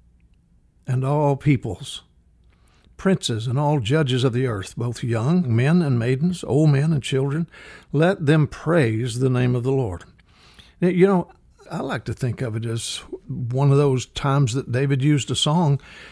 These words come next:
to deputize all of Israel to be the worship leaders of creation. And so he was saying, "Praise the Lord, all you heavens, praise the Lord." He was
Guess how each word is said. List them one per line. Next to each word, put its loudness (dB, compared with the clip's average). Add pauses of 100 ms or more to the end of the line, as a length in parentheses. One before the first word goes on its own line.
(220)
to 4
deputize 0
all 6
of 4
Israel 2 (260)
to -2
be 2
the 2
worship 2
leaders -4
of -2
creation. 0 (1500)
And 2
so 0 (120)
he 6
was 4
saying, 0 (440)
"Praise 0
the -4
Lord, -4
all -2
you -4
heavens, 0
praise 0
the 0
Lord." -2 (400)
He 6
was 0